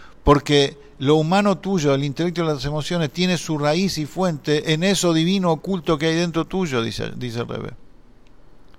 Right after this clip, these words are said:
Y en eso consiste la elección y el trabajo nuestro. Es decir, que el corazón debe sentir, la persona debe, debe esforzarse para que el corazón sienta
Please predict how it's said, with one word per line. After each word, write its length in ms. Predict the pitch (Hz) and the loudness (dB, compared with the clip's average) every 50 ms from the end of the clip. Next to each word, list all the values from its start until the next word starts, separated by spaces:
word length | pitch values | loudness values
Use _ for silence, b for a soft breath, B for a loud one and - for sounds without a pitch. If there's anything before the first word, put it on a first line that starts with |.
| b b b b b b b b b b b | b b b b b b b b b b b
Y 80 | 127 | -2
en 80 | 127 151 | 0 2
eso 180 | 175 160 180 170 | 2 2 2 0
consiste 400 | 160 147 135 160 156 - 165 139 | 0 -2 -4 -4 -6 -4 -4 -2
la 120 | 135 135 | 0 0
elección 340 | 131 135 131 - - 165 156 | 0 -2 -4 -6 -8 -8 -8
y 40 | 147 | -8
el 60 | 131 | -2
trabajo 320 | 143 143 147 143 - 151 | 0 2 2 2 0 -2
nuestro. 440 | 143 147 147 127 - - 113 117 - - - - - - - - - - - - - - - - - - - - - - - - - - - - - - - - - - - - - - - - - B B B B B B B B B B B B B B B B B B B B B B B B B B B B B B B B B B B B B B - | -2 -2 -2 -4 -4 -6 -10 -10 -12 -14 -20 -20 -20 -20 -20 -20 -20 -20 -20 -20 -20 -20 -20 -20 -20 -20 -20 -20 -20 -20 -20 -20 -20 -20 -20 -20 -20 -20 -20 -20 -20 -20 -20 -20 -20 -20 -20 -20 -20 B B B B B B B B B B B B B B B B B B B B B B B B B B B B B B B B B B B B B B -4
Es 180 | - 147 143 | 0 4 6
decir, 460 | 139 139 135 - 135 131 139 156 151 - | 6 6 4 4 4 2 2 2 0 0
que 100 | - 131 | 0 0
el 120 | 127 120 | 0 2
corazón 500 | - 139 127 127 120 - - 175 170 165 | 2 2 2 2 2 2 2 2 2 4
debe 240 | 151 151 151 143 127 | 4 4 6 6 4
sentir, 720 | - 147 131 131 123 123 - 185 180 156 123 120 - - - | 2 0 -2 -4 -6 -6 -6 -4 -2 -2 -2 -4 -6 -6 -6
la 180 | 113 117 113 | -6 -6 -6
persona 360 | 107 - 120 113 151 160 160 | -6 -6 -8 -6 -4 -4 -2
debe, 280 | 143 139 143 147 139 113 | 0 0 2 2 0 0
debe 360 | 127 127 135 147 151 151 143 | -2 0 2 4 6 6 6
esforzarse 840 | 135 - - 139 127 117 - - 165 165 147 123 - - 110 95 - - - b b b b b b b b b - - - | 4 4 0 -2 -2 0 2 4 4 4 4 2 0 -2 -2 -4 -4 -6 -10 b b b b b b b b b -10 -4 -2
para 240 | 123 120 120 117 | 0 0 0 0
que 180 | - - 127 123 | -2 -2 -2 -2
el 80 | 123 113 | -2 0
corazón 520 | 127 123 127 123 117 - 156 156 156 143 | 2 2 2 2 0 0 -2 -2 -2 -2
sienta 840 | 117 - - 160 175 190 180 147 127 107 - 117 117 120 120 117 | -2 -4 -2 0 0 0 0 -2 -4 -4 -2 0 0 0 -2 -6